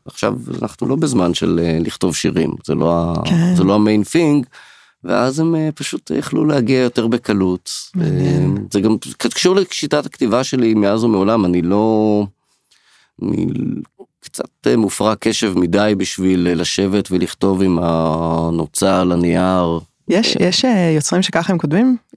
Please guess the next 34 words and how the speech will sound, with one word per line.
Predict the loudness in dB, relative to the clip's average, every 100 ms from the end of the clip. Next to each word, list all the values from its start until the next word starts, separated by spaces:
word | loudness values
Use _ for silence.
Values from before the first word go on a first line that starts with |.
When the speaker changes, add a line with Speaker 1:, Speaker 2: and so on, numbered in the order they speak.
| -6
Speaker 2:
נגיד, | -2 0 0
אה, | 0 0 0
Speaker 1:
כן. | 2 2 2
Speaker 2:
מוזיקאים | 2 0 0 0 0
שאומרים, | 2 2 2
"עכשיו | 0 0
אני | 2 2
אשב | 0 -2
לכתוב | -2 -4
שיר"? | -2 -2 -2 -6 _ _ _ _ _ _
Speaker 1:
הרבה. | -14 -10 -6 -4 -4 -8 _ _ _ _ _ _ -20 -20
Speaker 2:
כאילו | -4 -2
Speaker 1:
אני | 2
Speaker 2:
שיש | 2
Speaker 1:
מתאר | 2 2
Speaker 2:
בזה | 2
מין |
Speaker 1:
לעצמי. | 4 2
Speaker 2:
משמעת | 2 0 0 0 -2 -2
כזאת | -4 -2 -4 -4 -12
של, | -8 -4 -2
אה, | 0 2
Speaker 1:
אני | 2 2
מתאר | 2 0
לעצמי | -2 0 -2
שיש | 0 0 0
את | -2
כל | 0 0
הספקטרום. | 0 -2 0 0 -2 -8 -6 -6
Speaker 2:
כן. | -6 -6 -4
Speaker 1:
שיש | -4 -4 -4
את | -4
כל | 0 0
הספקטרום, | 0 -4 -2 -2 -4 -2 0 0